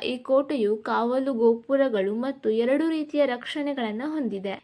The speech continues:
ಇದಲ್ಲದೆ ಪರ್ವತದಿಂದ ನೈಸರ್ಗಿಕವಾಗಿ ಹರಿಯುವ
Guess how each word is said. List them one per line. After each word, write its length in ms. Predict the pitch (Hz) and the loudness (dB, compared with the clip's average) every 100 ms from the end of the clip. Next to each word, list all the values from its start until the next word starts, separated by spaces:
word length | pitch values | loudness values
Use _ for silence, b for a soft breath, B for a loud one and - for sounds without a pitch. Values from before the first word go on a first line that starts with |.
| - | -4
ಇದಲ್ಲದೆ 640 | 294 294 320 349 330 240 | 0 4 4 2 2 2
ಪರ್ವತದಿಂದ 800 | 247 247 233 269 294 294 302 277 220 | 2 0 2 2 4 2 2 -2 -2
ನೈಸರ್ಗಿಕವಾಗಿ 1000 | 226 226 233 262 269 285 294 285 277 269 | -2 -2 -2 -2 -2 2 4 4 2 0
ಹರಿಯುವ 400 | 269 262 277 | -2 0 2